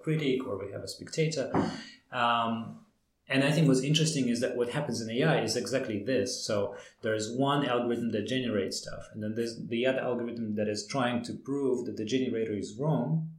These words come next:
And the moment where, where one convinces the other, the result, like, we get the results, we get the outcomes of, of its constant work. We can also fine tune it.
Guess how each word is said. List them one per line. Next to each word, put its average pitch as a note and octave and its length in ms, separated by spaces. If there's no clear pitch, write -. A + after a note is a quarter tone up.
And B2 460
the A#2+ 80
moment B2+ 540
where, A2 520
where A#2 160
one A#2+ 720
convinces C#3 580
the G#2+ 140
other, - 260
the B2 120
result, C3 640
like, A#2 240
we C#3 100
get B2+ 180
the A2 80
results, G#2 680
we A2+ 100
get A2 160
the A2 140
outcomes A2 680
of, G2+ 300
of G#2+ 240
its - 340
constant G#2+ 460
work. G2+ 420
We C3 100
can C#3+ 140
also C#3+ 220
fine A2 340
tune C#3 240
it. - 160